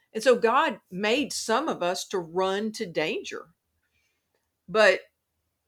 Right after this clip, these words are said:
we've got to be careful to realize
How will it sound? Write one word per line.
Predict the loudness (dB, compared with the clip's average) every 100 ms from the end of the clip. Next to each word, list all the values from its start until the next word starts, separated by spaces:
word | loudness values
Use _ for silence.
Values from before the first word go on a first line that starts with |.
| _ _ _ -8
we've | -6 -4 0
got | 2 2
to |
be | 2 -2
careful | -4 -4 -4 -4 -6 -6 -6 -16 _ _ _ _ _ _ _ _ _
to | 2 2 2
realize | 0 2 4 6 6 6 4 2 -6 -16